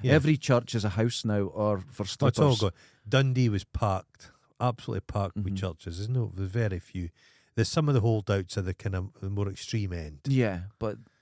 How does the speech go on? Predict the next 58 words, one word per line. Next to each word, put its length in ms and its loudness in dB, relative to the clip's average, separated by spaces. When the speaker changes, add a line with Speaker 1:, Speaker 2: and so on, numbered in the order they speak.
Speaker 1:
Yeah, 200 0
the 80 -2
Speaker 2:
all 180 2
Speaker 1:
e-, 40 2
Speaker 2:
the 60 2
churches 140 4
are 80 6
Speaker 1:
evangelical. 640 2
There's 160 -4
one 160 -2
called 240 -6
the 80 -6
Gate, 520 -10
Speaker 2:
Yeah. 220 -8
Speaker 1:
which 200 -6
when 100 -2
I 100 2
was 120 0
at 80 -2
art 220 -4
school, 280 -6
they 100 -6
used 180 -8
to 80 -6
have, 180 -4
invite 300 -4
you 160 -4
across 400 -6
for, 160 -14
like, 220 -10
free 260 -8
soup 320 -6
on 80 -6
a 20 -6
Speaker 2:
Mm-hmm. 80 -6
Speaker 1:
Wednesday. 500 -6
And 140 -2
then 240 0
I, 80 -2
I 60 0
always 260 0
thought, 200 -2
"There's 140 0
a 60 2
lot 180 0
of 60 -2
young 180 2
lasses 500 0
here," 140 -2
but 140 -4
they'd 140 -4
sidle 500 0
up 200 -8
to 100 0
you 200 -2
Speaker 2:
Yeah. 220 0
Speaker 1:
and 160 -6
try, 220 0